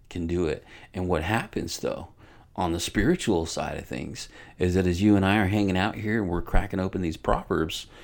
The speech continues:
God is speaking to an area of our life that, truthfully,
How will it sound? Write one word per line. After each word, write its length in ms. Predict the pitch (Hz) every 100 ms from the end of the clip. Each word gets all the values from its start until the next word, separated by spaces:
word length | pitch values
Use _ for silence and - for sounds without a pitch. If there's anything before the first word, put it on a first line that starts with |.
| - - - -
God 180 | 92 185
is 80 |
speaking 400 | - - 143 131
to 240 | 123 - 101
an 80 | -
area 380 | 95 110 110 107
of 100 | 90
our 140 | 90
life 480 | 82 113 101 - - - - -
that, 200 | - -
truthfully, 720 | - 196 - 98 85 85